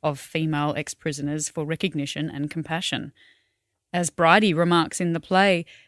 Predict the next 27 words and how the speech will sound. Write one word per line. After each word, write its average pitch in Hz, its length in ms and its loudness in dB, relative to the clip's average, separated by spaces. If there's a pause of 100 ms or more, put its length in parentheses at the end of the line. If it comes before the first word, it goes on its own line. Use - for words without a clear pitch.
(140)
"They 190 120 4
told 214 320 4
us - 160 0
we 208 120 6
were 196 140 4
on 208 140 4
our 196 180 4
own, 190 420 2
just - 220 -4
as 180 120 -2
they 185 160 0
told 180 260 -2
us 196 120 -4
to 196 100 -8
keep - 220 -6
smiling," 175 600 -4 (420)
referring 165 500 0
to 165 120 -4
a 165 40 0
message 175 400 -2
to - 80 -6
keep - 220 -8
smiling 165 440 -2
from 151 280 -6
Prime 156 220 -4
Minister 151 280 -4
Curtin, 156 500 -2